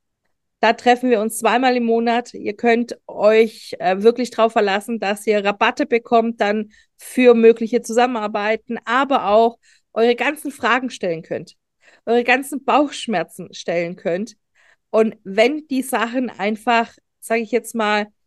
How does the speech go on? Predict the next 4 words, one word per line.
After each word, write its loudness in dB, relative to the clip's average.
nicht -2
individuell 4
sind, -4
weil 0